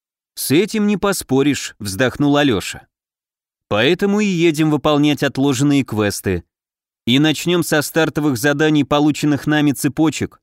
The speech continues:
а именно лесные разбойники, грызуны-вредители и шелковый путь». «Согласен», кивнул Добрыня. «Ну а теперь, когда мы все решили, может, расскажешь уже про то, как вернуть системные сообщения?»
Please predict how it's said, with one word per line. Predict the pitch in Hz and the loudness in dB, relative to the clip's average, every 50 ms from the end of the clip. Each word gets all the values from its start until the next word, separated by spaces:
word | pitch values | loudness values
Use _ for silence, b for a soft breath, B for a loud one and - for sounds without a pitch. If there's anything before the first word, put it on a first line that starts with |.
| _ _ _ _ _ _ _ | _ _ _ _ _ _ _
а | - 95 98 120 | -4 -2 0 2
именно | 139 160 175 175 170 170 | 2 2 2 2 2 2
лесные | 160 160 160 147 - - 170 165 160 | 2 2 2 0 0 0 0 2 2
разбойники, | 151 151 139 123 120 135 160 175 165 160 143 110 - - 90 | 2 0 0 0 0 2 2 4 4 2 0 0 -2 -4 -8
грызуны-вредители | 85 85 123 151 147 120 143 156 160 165 165 147 151 160 160 143 160 185 170 - - 143 131 | -4 -2 0 0 0 2 2 2 2 2 2 2 0 0 0 -2 -2 -4 -4 -2 0 0 0
и | 131 | 0
шелковый | 123 - - 165 160 139 - 151 147 156 147 | 0 0 0 -2 -2 0 -2 0 2 0 0
путь». | - - 123 104 92 - - _ _ _ _ _ _ _ _ _ _ _ _ _ _ _ _ _ _ | 0 -2 -2 -2 -2 -4 -10 _ _ _ _ _ _ _ _ _ _ _ _ _ _ _ _ _ _
«Согласен», | - - - 120 120 127 127 139 147 139 120 101 - - 82 80 80 | -14 -6 -2 -2 0 0 2 2 2 2 2 0 -2 -6 -10 -10 -10
кивнул | - - 135 123 127 135 127 | -4 -2 0 0 2 0 0
Добрыня. | 117 123 123 120 127 120 110 92 80 76 69 - _ _ _ _ _ _ _ _ _ _ _ - | 2 0 0 0 0 0 0 -2 -4 -6 -10 -14 _ _ _ _ _ _ _ _ _ _ _ -12
«Ну | - 90 95 107 120 | -6 -4 -2 0 0
а | 127 127 | 0 -2
теперь, | - - 131 110 127 127 131 131 - | -2 -4 -4 -2 0 0 0 0 0
когда | - 131 131 123 117 127 127 | 0 0 0 0 0 0 0
мы | 123 127 117 | 0 0 -2
все | - - 135 127 | -2 -2 -2 0
решили, | 120 120 113 - - 135 123 123 120 110 - _ _ _ _ _ _ _ _ _ _ - | 0 0 -2 0 0 0 2 2 0 0 -2 _ _ _ _ _ _ _ _ _ _ -8
может, | 90 107 131 131 127 151 131 156 | -4 -2 0 0 0 0 0 0
расскажешь | 156 156 147 - - 214 226 208 190 170 - - | 0 0 -2 0 0 0 2 2 0 -2 -2 -2
уже | 151 135 147 147 | -2 0 0 0
про | - - 151 139 | 0 0 -2 0
то, | - 160 143 | 0 -2 -2
как | - 151 143 - - | -2 -2 -4 -2 0
вернуть | 143 156 156 170 175 165 143 | 0 0 2 2 2 0 0
системные | - - 139 127 - - 151 147 143 139 135 131 | -2 -4 -4 -4 -2 -2 0 0 2 2 2 0
сообщения?» | 120 - 151 143 139 - - - 127 92 82 78 73 78 - _ | 0 0 -2 -2 -2 -4 -4 -2 -2 -2 -2 -6 -10 -14 -18 _